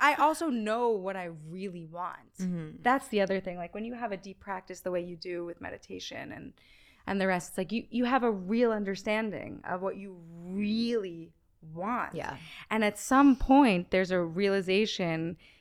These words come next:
Speaker 1: in people who are in touch. My, my breathwork teacher just did have a baby, where all of a sudden it goes, "Whoa,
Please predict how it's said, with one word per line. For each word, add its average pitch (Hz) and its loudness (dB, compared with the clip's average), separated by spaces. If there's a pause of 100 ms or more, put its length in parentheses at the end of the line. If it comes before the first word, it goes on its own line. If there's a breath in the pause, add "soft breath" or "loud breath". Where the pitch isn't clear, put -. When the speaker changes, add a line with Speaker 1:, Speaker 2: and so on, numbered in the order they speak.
(100 soft breath)
Speaker 1:
in 185 -2
people 196 -2
who 214 2
are 220 6 (300)
in 180 -6
touch. - -8 (880)
My, 180 -12
my 165 -8
breathwork 165 -10
teacher - -12
just 156 -10 (160)
did 165 -10
have 160 -8
a 160 -6
baby, - -10 (360 soft breath)
where 185 0
all 175 4
of 175 0
a 190 0
sudden 175 -4
it 151 -8
goes, 160 -2 (100)
"Whoa, - -8